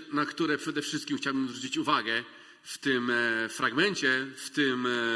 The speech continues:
rozstaniu, w tym pożegnaniu. E, ciekawe jest właśnie to, jak Eliasz został wzięty, e, do nieba przez właśnie ten, e, rydwan, ognisty konie. Nie umarł.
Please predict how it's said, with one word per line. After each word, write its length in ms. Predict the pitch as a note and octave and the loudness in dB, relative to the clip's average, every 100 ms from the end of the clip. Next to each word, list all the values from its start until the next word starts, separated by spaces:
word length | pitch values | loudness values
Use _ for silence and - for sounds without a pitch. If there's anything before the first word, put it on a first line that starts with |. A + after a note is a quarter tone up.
| A2+ G#2+ - | -2 -6 -8
rozstaniu, 680 | C3 A#2+ - - G3 F3+ D3+ | -4 -4 -4 4 4 4 0
w 80 | - | -2
tym 120 | C#3 | -4
pożegnaniu. 640 | B2+ A#2+ C3+ E3 C#3+ C#3 C#3 - - - - - - - | -4 -2 2 4 4 -2 -4 -12 -20 -20 -20 -20 -20 -12
E, 520 | A#2 A2+ A2+ A2 A2+ | -8 -4 -4 -2 -4
ciekawe 460 | A2 D3+ A#3+ A#3+ G#3 | -2 0 2 4 2
jest 140 | C#3+ | 2
właśnie 260 | C#3 C3+ C3+ | 0 -2 -2
to, 100 | D3 | 0
jak 140 | B2+ A2+ D3+ | -2 -2 -2
Eliasz 240 | D3 C3 | 0 0
został 380 | A#2 - A#2 G2+ - - - | -2 -2 -2 -2 -10 -20 -10
wzięty, 600 | G2 C#3+ C#3+ B2 B2 G#2 - - - - | -2 2 2 0 -2 -2 -8 -20 -20 -10
e, 300 | A2 A2 G#2+ | -6 -4 -4
do 160 | G2+ A2+ | -4 0
nieba 380 | D#3+ F3+ D#3+ | 2 2 -2
przez 340 | C3+ - A2+ - | -2 -4 -6 -6
właśnie 280 | A2+ - G2+ | -8 -8 -6
ten, 280 | G#2+ G2 | -4 -4
e, 800 | F#2 - - - - A2 G#2+ G#2+ | -8 -14 -20 -20 -8 -2 0 0
rydwan, 400 | A2 G3 E3 D#3+ | 2 2 2 0
ognisty 380 | C#3+ C3+ C3 A2+ | 0 0 -4 -6
konie. 400 | - D#3 D#3+ C#3+ C#3+ - - - _ - | -2 0 2 -2 -4 -16 -20 -20 _ -6
Nie 240 | A#2 C3+ | 0 2
umarł. 480 | G3+ G#3 E3+ E3 | 4 4 4 2